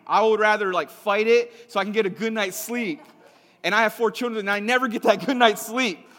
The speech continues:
okay? But I'm not a person that takes a nap. And so I'm like, "Man, what's going on?" Well, even the, the day before that, on Friday, I took another nap, you know, and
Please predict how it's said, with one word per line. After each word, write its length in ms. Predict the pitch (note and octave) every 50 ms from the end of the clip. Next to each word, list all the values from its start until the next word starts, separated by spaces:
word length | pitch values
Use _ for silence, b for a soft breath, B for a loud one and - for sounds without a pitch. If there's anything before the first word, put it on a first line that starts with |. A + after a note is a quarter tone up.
| B B
okay? 400 | E3 F#3 - G#3+ G#3+ A3+ A3+ A3+ B B B
But 280 | D#3 F3+ G#3 F#3 - - -
I'm 280 | G#3+ B3+ B3+ B3 B3
not 200 | B3+ B3+ C4 B3+
a 60 | A#3+
person 320 | - - A#3+ A#3+ A#3+ A3 A3
that 140 | G3 - -
takes 260 | A3+ A3 - - -
a 60 | E3+
nap. 360 | E3 E3 D#3+ D3 - - _ _ _ _ _ _ _ _ _ _ _ b b b b b b b b b b
And 100 | D#3+ E3+
so 420 | - - - G#3 G3 F#3+ F3+ F3 -
I'm 200 | - G#3+ A3 G#3+
like, 160 | G3 E3 E3
"Man, 160 | G#3+ A#3 A3+
what's 160 | B3+ B3 -
going 280 | - A#3+ A3+ G#3 G3 G3
on?" 380 | G3 A3 A#3 G#3+ D#3 B2+ A2+ - B B B B
Well, 160 | D#3+ F#3+ G#3+
even 220 | A#3+ C4 B3 A#3+
the, 40 | A3
the 200 | F3+ D#3+ E3 F#3+ F3
day 160 | D#3 G#3+ A#3
before 320 | G#3+ G#3 - A3 G3+ F3+
that, 180 | F#3 G#3+ A#3 G#3
on 140 | F3 D#3 -
Friday, 340 | - - G#3+ A3+ A3 G3
I 60 | F3+ F3
took 220 | - F#3+ - -
another 280 | D3 D3 D3 C#3+ D3 D3
nap, 400 | C#3+ C#3+ C#3+ C#3+ E3 G3 - D#3+
you 80 | D#3
know, 240 | D#3 D3+ E3 F3+ F3
and 140 | D3+ C3+